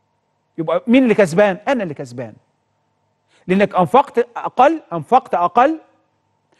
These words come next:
وكسبت أكتر. يعني النهاردة احنا بنعمل إيه؟ شوف ال-، السماد اللي أنا اتكلمت عليه الأسبوع اللي فات. وزي ما قلت لحضرتك إن شاء الله الموضوع هيتحل. لأنه في جهات مسؤولة،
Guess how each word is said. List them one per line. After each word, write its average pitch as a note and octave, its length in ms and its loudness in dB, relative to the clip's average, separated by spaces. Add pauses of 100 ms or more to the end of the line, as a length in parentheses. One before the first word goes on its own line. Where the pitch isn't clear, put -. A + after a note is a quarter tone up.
(380)
وكسبت G3 400 -4
أكتر. F#3 420 -4 (1300)
يعني F3 140 -2
النهاردة A#3 320 0
احنا G#3+ 120 -4
بنعمل A3 320 0
إيه؟ G3 220 2 (200)
شوف C4+ 200 0
ال-، A3+ 280 -4
السماد A3 360 -2
اللي A3 100 0
أنا G3+ 100 0
اتكلمت A3+ 280 2
عليه A3 120 2
الأسبوع F#3+ 240 0
اللي F3+ 120 -4
فات. D3+ 300 -4 (2000)
وزي D#3 200 0
ما A3 60 0
قلت A#3 120 -2
لحضرتك G#3+ 240 -2
إن E3+ 100 -4
شاء F#3+ 160 2
الله F#3+ 120 2
الموضوع F#3+ 260 0
هيتحل. D#3 400 -6 (1500)
لأنه D3 160 -4
في A3 340 0 (260)
جهات F#3 600 0 (180)
مسؤولة، A3+ 640 2